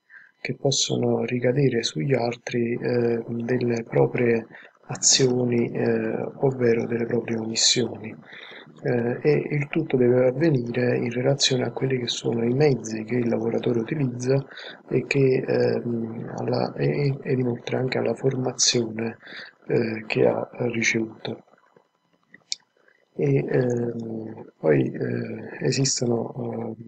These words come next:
ehm, sono previsti dalla normativa ulteriori compiti, tra i quali quelli di osservare le disposizioni del, eh, datore di lavoro, del dirigente e del preposto,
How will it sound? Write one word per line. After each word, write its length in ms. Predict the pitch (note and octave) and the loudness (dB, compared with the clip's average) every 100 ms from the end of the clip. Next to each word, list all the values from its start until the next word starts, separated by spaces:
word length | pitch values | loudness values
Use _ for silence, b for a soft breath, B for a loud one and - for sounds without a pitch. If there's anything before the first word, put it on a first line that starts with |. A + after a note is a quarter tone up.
| - _ _ _ _ _ | -20 _ _ _ _ _
ehm, 200 | C3 A#2 A2+ | -18 -18 _
sono 260 | - C3+ | -4 -2
previsti 440 | B2+ B2+ C#3 C#3 C3 | 0 0 2 0 2
dalla 200 | A#2+ B2 | 2 2
normativa 640 | B2+ B2 B2+ B2+ D3+ A#2+ A2+ b b b _ - | 0 -2 -2 0 0 0 -2 b b b _ -4
ulteriori 600 | C3 - B2+ D3 C#3 A#2+ | -4 -2 0 2 0 2
compiti, 680 | B2+ A2 - - C#3 F3 F3 B B _ | 2 2 -2 -4 -2 -2 -2 B B _
tra 160 | - B2 | -2 0
i 40 | |
quali 280 | B2 C3 B2 | 2 2 2
quelli 200 | C3+ C3 | 0 0
di 100 | B2 | 0
osservare 680 | A#2 - C3 B2+ C#3+ C3+ A#2 | 2 4 4 4 4 4 4
le 120 | A#2 | 0
disposizioni 760 | A2+ - - B2 B2 - C3+ B2 | -2 -2 -2 -2 -2 0 0 2
del, 200 | A#2 A2+ - | -2 -4 -4
eh, 340 | A#2 A2+ A2+ - - | -2 -2 -6 -10 -10
datore 420 | C#3 B2+ C3 C3 | -4 -2 0 0
di 100 | B2 | 0
lavoro, 640 | A#2+ B2 C3 A#2+ A#2+ E3 E3+ | 0 0 0 0 2 2 0
del 260 | D#3+ C3+ A#2 | -6 -6 -4
dirigente 1000 | A#2+ A#2+ A#2+ C3+ C3+ B2 A2+ - A#2+ - | -4 -4 0 2 2 2 -4 -2 -2 -2
e 140 | - B2 | -4 -4
del 500 | A#2+ A2+ A#2 A2+ A2+ _ b b b _ | -4 -6 -8 -8 -10 _ b b b _
preposto, 720 | A#2+ A#2 A2 - - - E3 | -2 0 0 -2 -6 -4 -4